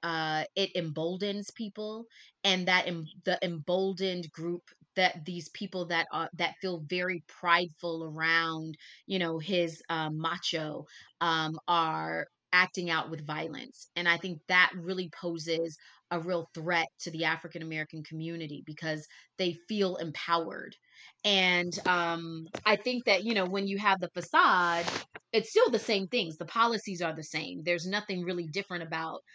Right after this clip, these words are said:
you know, what I've seen come out of either camp. Um, but I think when you have the rhetoric to go with it and the emboldened, um, following that he has, I think it, it poses more of a physical threat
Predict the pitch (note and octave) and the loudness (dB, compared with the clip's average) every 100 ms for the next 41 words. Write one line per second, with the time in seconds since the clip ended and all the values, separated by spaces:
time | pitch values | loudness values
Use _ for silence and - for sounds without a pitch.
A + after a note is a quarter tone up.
0 | - - F#3+ E3+ E3 F3+ E3+ E3+ - E3+ | -20 -4 -2 0 0 2 2 0 -6 -10
1 | D#3 F3 E3 D#3 D3+ D#3+ D#3+ - B3+ G#3+ | -8 -4 -4 -4 -10 -12 -12 -10 -6 -6
2 | D#3+ D#3 _ _ _ _ - F#3+ F3 E3+ | -6 -10 _ _ _ _ 0 2 4 0
3 | E3+ G3 F#3+ F#3+ G#3+ G#3+ G3 F#3 F3+ F#3 | 0 4 4 4 -4 -4 -4 -4 2 6
4 | F3 E3+ D#3+ D#3+ D3+ F3+ A3 G3+ D#3+ D#3 | 6 4 -2 -6 0 4 4 4 -4 -6
5 | - - - D#3+ E3+ D#3+ G3 - E3 D#3+ | -10 -14 -8 -2 -2 -2 -4 -2 -4 -4
6 | - E3+ E3+ E3 D#3+ D3+ F3 F#3 F#3 E3+ | -8 -8 -6 -6 -6 -4 -4 -2 -4 -2
7 | E3+ E3+ E3+ E3 - - - _ F3+ E3+ | -2 -2 -6 -10 -14 -20 -20 _ 0 2
8 | E3 D#3+ D#3 D#3 D#3 - - - - G3 | 2 -2 -4 -6 -10 -12 -14 -14 -2 2
9 | G#3+ F#3+ D#3+ D3+ D3+ D3+ D3+ D3+ D3 D3 | 2 0 -4 -4 -6 -6 -6 -6 -4 -4
10 | D3 D3+ - - - F3+ G3+ F#3 F3 F#3 | -4 -8 -12 -20 -6 -4 -2 -2 -2 -4
11 | - G3+ F#3+ F3+ D#3+ E3+ E3+ E3 D#3 D#3 | -4 -2 -2 -2 -6 -4 -2 -2 -2 -6
12 | F3+ E3+ F3+ D#3 D#3 D#3+ E3 | -8 -8 -10 -10 -6 -4 -4